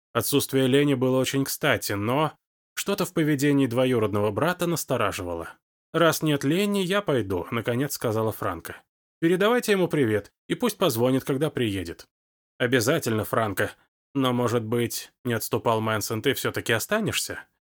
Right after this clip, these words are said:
Тебе будет хорошо со мной, крошка". Возможно, Франка и поддалась бы на уговоры, заняться любовью с таким шикарным парнем было так заманчиво,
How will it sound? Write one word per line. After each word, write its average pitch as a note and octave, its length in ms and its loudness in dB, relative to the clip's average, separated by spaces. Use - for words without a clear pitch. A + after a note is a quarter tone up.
Тебе B2+ 260 2
будет A#2+ 260 0
хорошо F#3+ 340 0
со B2 160 -2
мной, F#2 180 -4
крошка". - 440 -4
Возможно, D3 480 2
Франка D#3 380 0
и C#3+ 40 2
поддалась C3+ 520 2
бы G2+ 100 0
на G2+ 120 0
уговоры, G#2+ 560 0
заняться C#3+ 540 2
любовью A#2+ 380 2
с - 60 -6
таким B2 220 -2
шикарным G2+ 540 0
парнем D3 400 0
было B2 200 2
так A2 220 0
заманчиво, G#2 640 -2